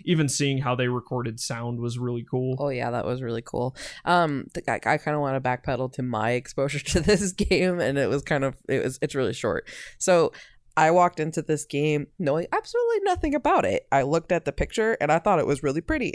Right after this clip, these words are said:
Speaker 2: and I was bored, so I downloaded it, and I was like, "Uh, yeah, I'll, I'm gonna play this game."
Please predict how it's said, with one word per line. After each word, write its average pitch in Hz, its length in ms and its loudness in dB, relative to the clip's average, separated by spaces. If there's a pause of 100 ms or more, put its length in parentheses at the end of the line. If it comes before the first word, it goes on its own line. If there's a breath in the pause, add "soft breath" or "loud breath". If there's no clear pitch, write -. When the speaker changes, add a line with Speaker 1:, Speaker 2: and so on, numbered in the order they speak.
Speaker 2:
and 120 100 2
I 120 80 2
was 131 160 -2
bored, 160 400 2
so 110 100 -2
I 131 60 0
downloaded 127 540 0
it, 76 180 -2
and 151 60 -2
I - 20 0
was 151 120 -4
like, 147 260 -2
"Uh, 302 340 2
yeah, - 260 0
I'll, 170 160 2
I'm - 60 -2
gonna 165 140 -2
play - 160 -4
this - 160 -8
game." 98 220 -6